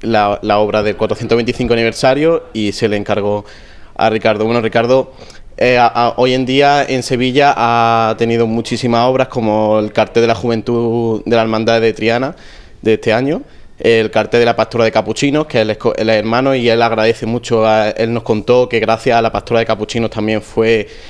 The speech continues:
el que le impulsó a, a realizar obras allí en Sevilla. También tiene el cartel del año jubilar de Santa María de las Mercedes de Marina del Jarafe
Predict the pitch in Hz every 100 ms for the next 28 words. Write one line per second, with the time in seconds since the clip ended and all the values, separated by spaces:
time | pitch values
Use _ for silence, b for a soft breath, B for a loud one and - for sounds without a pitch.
0 | B 110 113 117 117 113 104 - 117 117
1 | 110 107 104 98 98 - 107 107 104 117
2 | 117 117 110 107 120 123 135 123 127 156
3 | - B B B B - 120 123 127 120
4 | 127 127 123 120 123 - - 127 123 120
5 | 117 117 113 131 120 120 120 - 113 117
6 | 135 135 - 117 113 - 113 110 107 117
7 | 120 117 107 - 123 127 110 104 110 110
8 | - 107 131 - 170